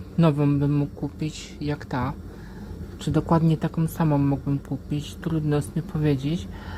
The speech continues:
ale byłoby fajnie ją naprawić lub kupić idealnie taką samą. To postanowiłem nad tym pomyśleć w ciągu roku.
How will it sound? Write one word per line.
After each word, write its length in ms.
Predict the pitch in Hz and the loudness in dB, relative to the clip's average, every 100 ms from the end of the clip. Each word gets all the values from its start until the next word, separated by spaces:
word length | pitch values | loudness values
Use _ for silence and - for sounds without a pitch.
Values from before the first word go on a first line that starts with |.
| - - - - | -10 -12 -10 -6
ale 180 | 143 160 | 0 2
byłoby 300 | 165 175 180 | 6 6 4
fajnie 500 | 185 190 147 135 131 | 4 4 6 4 2
ją 60 | 131 | 2
naprawić 680 | 139 143 - 175 165 156 170 | 2 2 4 6 6 2 0
lub 260 | 151 - | -2 -2
kupić 400 | - 180 170 - | -8 -6 -8 -4
idealnie 440 | 156 160 151 143 139 | 2 4 6 4 2
taką 280 | 135 143 | -2 -4
samą. 420 | 139 - 139 120 120 - - - - - | -4 -2 0 0 -2 -8 -14 -14 -14 -8
To 60 | 185 | -8
postanowiłem 760 | - - 208 196 180 190 175 | -6 0 4 6 6 6 6
nad 220 | 165 170 - | 4 2 -2
tym 140 | 170 | -4
pomyśleć 600 | 156 151 156 - 160 151 | -2 0 -2 0 -2 -2
w 80 | - | -6
ciągu 380 | 156 147 147 151 | -2 0 4 6
roku. 320 | 147 131 | 4 2